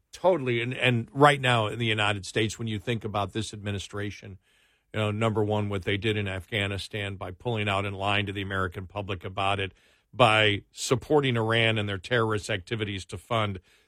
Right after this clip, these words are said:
Hamas and Hezbollah since Biden has been president, to the tune of billions upon billions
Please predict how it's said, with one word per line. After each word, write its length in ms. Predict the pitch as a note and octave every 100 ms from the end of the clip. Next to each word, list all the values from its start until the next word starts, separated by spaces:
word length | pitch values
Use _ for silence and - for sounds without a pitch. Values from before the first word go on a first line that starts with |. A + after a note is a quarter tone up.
| _ _ _ _ _ -
Hamas 480 | D3 D3+ C#3 C3+ B2+
and 100 | A2
Hezbollah 600 | B2+ A2 A2 A2+ G2+ G2 - _ _ _
since 320 | - C#3+ A#2+
Biden 380 | - A#2+ A#2 G#2
has 180 | G#2+ G2+
been 220 | A2+ G2
president, 580 | - A#2 G#2 G2+ G2+ - _ _ _ _ _ _ _ _
to 120 | D#3+
the 100 | D3
tune 340 | - C#3+ C3+ B2
of 240 | G#2+ F#2+
billions 480 | D#3 D#3 C#3+ A#2 G#2
upon 380 | A2 A2+ A2 G2+
billions 720 | F#2 C#3+ C#3 A#2 G#2 G2+